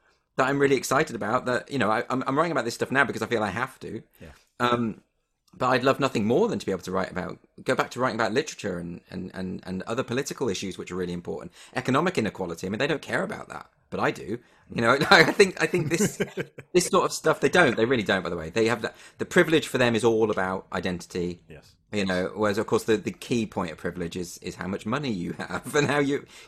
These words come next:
Speaker 1: you know, obviously, it's just, it's not, it's a no-brainer. So I think, um, maybe that, or it'll go the other way. And, and what makes me very nervous is, is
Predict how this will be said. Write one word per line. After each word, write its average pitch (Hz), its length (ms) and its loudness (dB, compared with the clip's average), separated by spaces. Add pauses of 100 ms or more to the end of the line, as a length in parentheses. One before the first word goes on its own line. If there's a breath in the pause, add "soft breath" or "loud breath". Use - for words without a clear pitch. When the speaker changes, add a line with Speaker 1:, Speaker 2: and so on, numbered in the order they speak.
Speaker 1:
you 151 80 -2
know, 151 120 4
obviously, 160 600 0
it's - 160 -10
just, 127 180 -6
it's 107 260 -10
not, 131 140 -6
it's 120 80 -8
a 120 160 -4
no-brainer. 120 560 -2 (240 loud breath)
So 151 300 10
I 147 100 8
think, 170 300 2
um, 139 360 2 (720)
maybe 151 300 4
that, 113 260 6
or 120 520 10
it'll 117 160 0
go 113 160 2
the 107 100 2
other 101 100 0
way. 90 360 0
And, 107 320 0
and 113 360 0 (500 soft breath)
what 143 200 0
makes 160 260 2
me 143 80 0
very 131 320 2
nervous 117 460 0
is, 92 260 -10
is 95 200 -10